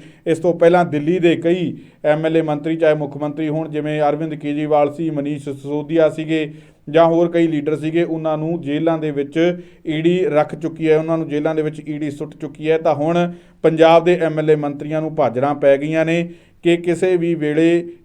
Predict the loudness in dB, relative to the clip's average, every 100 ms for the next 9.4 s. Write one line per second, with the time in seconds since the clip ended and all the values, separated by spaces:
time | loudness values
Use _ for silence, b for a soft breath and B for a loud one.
0 | -4 -2 0 0 2 2 2 0 0 0
1 | -2 -2 0 0 2 -2 -2 -4 -4 0
2 | 0 2 0 0 0 0 0 -4 -4 -4
3 | -4 -4 -4 -4 -2 -4 -6 -6 -4 0
4 | 2 2 4 2 0 -10 -20 -18 2 4
5 | 4 2 4 6 4 2 0 2 2 0
6 | 0 -4 -2 0 -2 -2 -4 -4 -6 -6
7 | -4 -4 -2 -4 -2 0 0 2 0 0
8 | -4 -4 -4 -4 -6 -4 -2 -2 -2 -4
9 | -4 -2 0